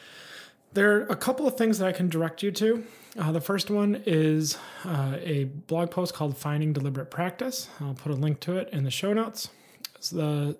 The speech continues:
episode number fifty-two, Swimming is a Habit. That's a podcast episode.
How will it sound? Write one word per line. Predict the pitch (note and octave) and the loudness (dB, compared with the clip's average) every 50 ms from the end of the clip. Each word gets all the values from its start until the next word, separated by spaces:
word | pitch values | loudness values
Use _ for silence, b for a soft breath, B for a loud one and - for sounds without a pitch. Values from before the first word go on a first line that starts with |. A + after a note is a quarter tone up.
| - - | -4 -4
episode | G3 E3 G3 G3 F#3 - G3 F#3+ F#3 F3 | -2 0 0 0 2 2 2 2 2 4
number | E3+ F3 F3 E3 E3+ D3+ | 4 4 4 4 4 2
fifty-two, | D3+ - - F#3 F#3 - - F3 D#3 C3+ - - - F3+ F#3+ A3 B3 A#3+ - - | 2 0 -2 -2 -2 -2 0 0 0 0 -2 0 2 4 4 4 2 -2 -6 -6
Swimming | - - - - E3+ E3+ F3 F3 F3+ F3+ | -6 -4 0 2 2 4 4 2 2 0
is | F#3 F#3 D#3 C3+ C#3+ | 0 0 0 2 0
a | C#3 | 0
Habit. | C3 B2+ - - D3+ D#3+ G3 B3+ - - - - - _ _ _ | -2 -2 -2 -2 0 0 -2 -4 -8 -12 -16 -18 -18 _ _ _
That's | D#3 D3+ C#3+ - C#3+ | -6 -6 -4 -2 -4
a | C3+ | -4
podcast | C3 - E3+ F3 E3 - - F#3 F3 - | -4 -4 -4 -4 -2 -2 -2 -2 -2 -2
episode. | F#3+ F3+ F#3 E3+ - F#3+ F#3+ G3 F#3+ | -4 -4 -2 -2 -2 -2 -2 -2 -4